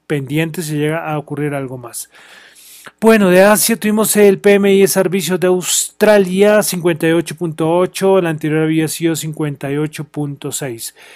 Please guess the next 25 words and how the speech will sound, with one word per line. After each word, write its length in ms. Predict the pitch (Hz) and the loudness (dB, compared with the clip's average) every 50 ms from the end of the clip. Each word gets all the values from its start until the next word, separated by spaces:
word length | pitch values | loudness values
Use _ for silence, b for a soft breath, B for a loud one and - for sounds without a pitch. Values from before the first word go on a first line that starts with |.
| B B B B B B B | B B B B B B B
De 140 | 151 147 185 | 2 4 6
Europa 640 | 190 185 190 190 202 214 220 185 156 _ 185 170 160 | 8 8 8 6 6 6 6 4 4 _ 2 2 4
tuvimos 400 | 160 170 175 185 196 202 - - | 4 2 2 4 2 0 0 0
el 140 | 190 175 151 | 0 0 0
P 140 | 156 196 185 | 2 4 4
M 180 | 185 185 190 190 | 4 4 4 2
I 80 | 185 | 2
manufacturero 640 | 185 185 165 147 170 170 - - 170 165 175 180 175 | 2 0 -2 -4 -6 -8 -4 -2 -2 0 2 2 0
del 100 | 170 156 | 0 0
Reino 300 | 156 170 170 165 160 160 | 0 -2 -2 -2 -2 -2
Unido, 240 | 160 170 180 185 170 | -2 0 0 -2 -2
sesenta 400 | - - 147 160 160 147 165 151 | -4 -6 -8 -8 -6 -6 -8 -6
punto 340 | - 170 165 151 - 165 160 | -6 -6 -6 -4 -4 -4 -2
nueve, 300 | 165 160 170 175 185 175 | -2 -2 0 0 0 -2
se 100 | 156 160 | -4 -8
esperaba 460 | 151 - 151 143 147 151 160 160 151 | -8 -6 -4 -4 -2 0 0 -2 -2
sesenta 640 | - 147 135 - - 165 160 160 156 - 160 147 147 | -4 -8 -8 -6 -6 -6 -6 -6 -6 -6 -8 -8 -8
punto 560 | _ - 156 151 151 147 147 - 151 143 131 | _ -8 -6 -6 -6 -6 -8 -10 -12 -12 -10
siete. 480 | - - - 131 120 98 - _ - B B B B B B B B _ | -12 -14 -14 -14 -16 -16 -18 _ -20 B B B B B B B B _
De 60 | - | -6
Estados 400 | 165 151 - 165 160 165 160 - | -4 -2 0 0 0 0 -2 -2
Unidos, 460 | 165 170 185 196 208 208 214 202 - 170 | -2 -2 0 0 2 2 0 0 -2 -4
órdenes 420 | 160 143 139 151 147 147 151 139 | -4 -4 -4 -4 -4 -4 -4 -4
de 80 | 147 - | -6 -2
fábrica 720 | - 190 208 220 220 226 - - 226 226 233 220 - | 2 4 4 4 4 0 0 2 4 4 4 2 -2